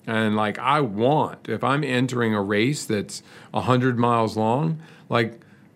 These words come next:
I want to get to that point in the race where I wanna quit. And then I wanna find a way to push past that. I mean, that is the whole point for me.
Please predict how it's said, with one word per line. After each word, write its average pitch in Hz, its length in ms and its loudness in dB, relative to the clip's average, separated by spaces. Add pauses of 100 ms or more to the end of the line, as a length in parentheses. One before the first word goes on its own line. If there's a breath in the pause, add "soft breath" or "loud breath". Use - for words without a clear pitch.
(160)
I - 140 2
want 165 420 2
to 147 80 -2
get 139 220 0
to 143 80 2
that 131 200 0
point 165 300 2
in 127 80 2
the 123 80 0
race 139 580 2
where 120 240 0
I 123 80 2
wanna 117 360 2
quit. 151 560 -2 (240)
And 120 120 0
then 120 120 2
I 120 60 4
wanna 127 260 2
find 156 420 2
a 127 60 4
way 135 320 2
to 123 80 0
push 113 320 -4
past 147 380 -2
that. 101 320 -6
I 135 40 -2
mean, 123 140 4
that 135 180 2
is 139 220 2
the 113 140 0
whole 127 200 2
point 160 420 -2
for 104 120 -4
me. 92 320 -6